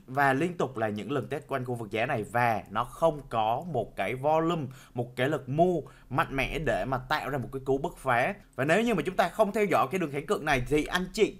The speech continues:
cũng có thể tiếp tục sử dụng một cái chỉ báo mà dạo gần đây em thấy được đây là cái chỉ báo mà nó mang lại cái tín hiệu rất là lớn. Đó là Fixed Trend Volume Profile.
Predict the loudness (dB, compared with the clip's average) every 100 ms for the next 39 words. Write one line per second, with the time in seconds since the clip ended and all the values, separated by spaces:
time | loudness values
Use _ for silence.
0 | -8 -6 -6 -2 2 2 2 0 -2 -4
1 | -6 -10 -4 -4 -2 -2 -2 -2 -6 -4
2 | -4 -6 -8 -2 2 4 4 -2 -2 -2
3 | 0 2 4 2 2 -10 -10 -6 -4 0
4 | 2 4 2 0 0 4 4 2 -4 -2
5 | 4 4 4 0 0 -2 -2 -2 0 -2
6 | -4 -6 -6 -4 -2 -2 0 0 2 0
7 | -4 -12 -2 4 4 4 0 -4 -4 2
8 | 2 4 0 0 -2 0 2 2